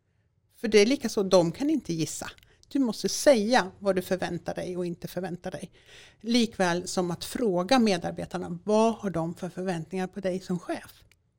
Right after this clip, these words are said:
Erkänn dina misstag. Ta inte dig själv på så stort allvar alltid, utan säga,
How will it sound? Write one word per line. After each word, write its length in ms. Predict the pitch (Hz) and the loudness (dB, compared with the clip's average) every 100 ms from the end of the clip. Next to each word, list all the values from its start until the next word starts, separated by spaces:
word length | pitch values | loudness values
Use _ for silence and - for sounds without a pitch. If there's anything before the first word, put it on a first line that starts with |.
| _ _ - | _ _ -4
Erkänn 680 | 269 269 160 - 254 359 320 | 2 4 2 0 2 2 2
dina 260 | 226 180 | 2 0
misstag. 580 | 175 170 - - - - | -2 -4 -8 -8 -10 -6
Ta 300 | - 226 269 330 | 0 2 4 6
inte 340 | 320 - - | 6 6 0
dig 160 | 165 175 | -2 -2
själv 320 | - 175 151 | -2 -4 -4
på 180 | - 156 | -8 -8
så 140 | - | -6
stort 360 | - - 143 - | -6 -8 -10 -8
allvar 560 | - 190 170 151 151 - | -4 -2 -2 -2 -6 -6
alltid, 600 | - 165 196 - 156 175 | -8 -6 -6 -6 -4 -2
utan 240 | 175 196 | 0 0
säga, 140 | 190 | 0